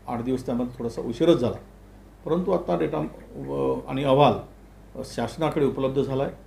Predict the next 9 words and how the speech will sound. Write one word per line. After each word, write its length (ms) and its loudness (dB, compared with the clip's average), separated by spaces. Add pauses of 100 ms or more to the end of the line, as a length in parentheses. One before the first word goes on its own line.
(720)
बारा 220 2
तारखेला 400 0
जर 120 4
सर्वोच्च 400 -2
न्यायालयापुढे 600 2 (480)
शासन 280 -6
गेलं, 360 2 (480)
तर 60 -10
कदाचित 600 2